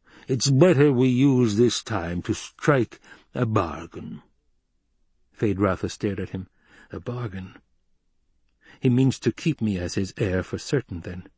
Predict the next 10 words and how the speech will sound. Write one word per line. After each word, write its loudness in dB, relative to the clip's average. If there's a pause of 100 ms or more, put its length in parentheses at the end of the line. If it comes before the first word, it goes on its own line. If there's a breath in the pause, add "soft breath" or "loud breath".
(200)
Else -4
why -4
bargain? -4 (260 loud breath)
One 4
bargains 2
with 2
equals -2
or 0
near 4
equals." -10